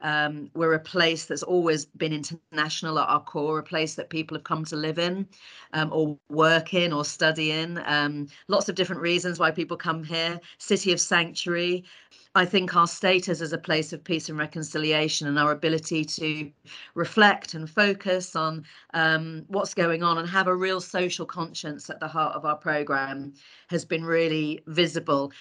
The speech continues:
um, but not, not kind of making it too boring or dry or serious, you know, still being playful and joyful with it and,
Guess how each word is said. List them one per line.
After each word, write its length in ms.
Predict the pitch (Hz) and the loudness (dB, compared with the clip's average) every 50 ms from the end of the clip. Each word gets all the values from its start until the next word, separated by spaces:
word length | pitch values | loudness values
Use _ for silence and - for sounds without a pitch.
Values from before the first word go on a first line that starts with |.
| - - - | -14 -4 2
um, 220 | - 170 170 170 | 2 4 4 4
but 180 | - 220 196 214 | 2 0 2 2
not, 280 | 226 226 208 - - 208 | 2 0 0 -2 -4 -6
not 280 | 208 220 202 - - | -4 -2 -4 -4 -4
kind 180 | - 196 190 185 | -4 -2 -2 -2
of 80 | 185 | -2
making 420 | 185 185 190 190 190 - 208 185 180 | 0 0 0 0 0 -2 -2 -2 -2
it 140 | 180 - - | -4 -4 -2
too 200 | - 202 185 185 | 0 0 0 2
boring 440 | 185 190 185 185 180 180 180 170 | 2 2 4 4 4 4 4 2
or 80 | 175 175 | -2 -4
dry 440 | 175 170 180 180 180 180 180 175 170 | 0 2 4 6 8 8 6 6 4
or 120 | 165 175 | 2 0
serious, 640 | 170 - 208 196 190 185 170 160 151 147 156 - - | -2 0 0 0 2 2 0 0 -2 -4 -6 -6 -6
you 80 | 180 165 | -6 -4
know, 120 | 160 160 | -4 -4
still 300 | 160 - - 180 180 180 | -4 -2 0 0 0 0
being 380 | 180 180 170 170 165 160 156 156 | 0 -4 -6 -4 -4 -6 -6 -4
playful 440 | 170 180 170 170 165 - 175 160 | -2 0 0 0 -2 -2 -4 -4
and 120 | 160 160 156 | -4 -4 -2
joyful 480 | 180 170 165 170 160 - - 165 156 | 0 0 0 0 -2 -4 -6 -6 -4
with 180 | 156 151 147 151 | -2 -2 -2 -2
it 120 | 151 - | -2 -2
and, 240 | - 151 151 151 151 | -2 -2 -4 -6 -8